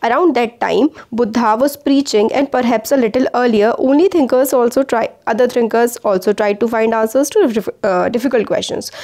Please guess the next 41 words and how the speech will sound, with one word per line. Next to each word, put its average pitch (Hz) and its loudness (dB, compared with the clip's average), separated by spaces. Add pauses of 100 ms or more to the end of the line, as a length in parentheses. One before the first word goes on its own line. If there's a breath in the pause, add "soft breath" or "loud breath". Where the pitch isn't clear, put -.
(140 loud breath)
तो - -4
देखिए, 359 2
इसमें 302 0
क्या 294 2
बताया 220 0
गया 190 0
है, 233 2
जिस 247 -2
टाइम 208 2
गौतम 208 0
बुद्ध 220 -2
अपने 233 0
उपदेश 208 0
दे 208 0
रहे 208 2
थे, 262 0
बाकी 233 0 (200)
कुछ - -2
और 233 2
लोग 254 0
भी 247 -2
थे 269 0
जो 440 -2
काफ़ी 311 -2
सारे 302 0
चीज़ों 233 -2
के, 247 0
काफ़ी - -2 (360 loud breath)
टफ - -2
क्वेश्चंस 247 -2
के 262 -4
आंसर 208 0
ढूंढ 226 0
रहे 190 2
थे। 190 0 (1300 loud breath)
कुछ 359 -2
उनमें 269 2
से 294 0
जानना 233 2
चाहते 226 -2 (120)
थे 247 2